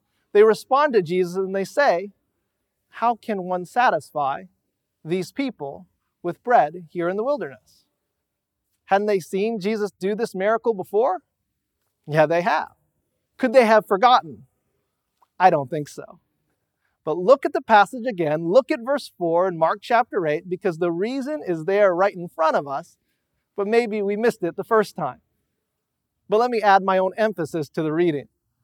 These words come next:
In verse four, they respond, "How can one satisfy these people, these types of people here with bread in the wilderness?"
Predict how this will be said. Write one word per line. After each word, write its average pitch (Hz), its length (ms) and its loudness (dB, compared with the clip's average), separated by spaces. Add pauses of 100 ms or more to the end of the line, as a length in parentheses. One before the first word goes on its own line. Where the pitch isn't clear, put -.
(520)
In 175 120 -4
verse 175 240 -2
four, 190 380 4
they 160 120 -2
respond, 165 640 -2 (800)
"How 208 320 4
can 175 280 -6
one 165 200 -4
satisfy 151 800 0 (800)
these 165 920 0
people, 139 440 -10 (480)
these 208 680 -4 (140)
types - 640 2
of 151 300 -4
people 151 560 -6 (580)
here 151 440 -2 (140)
with - 180 -10
bread 156 440 2 (260)
in 156 120 -6
the 156 80 -2
wilderness?" 151 560 -2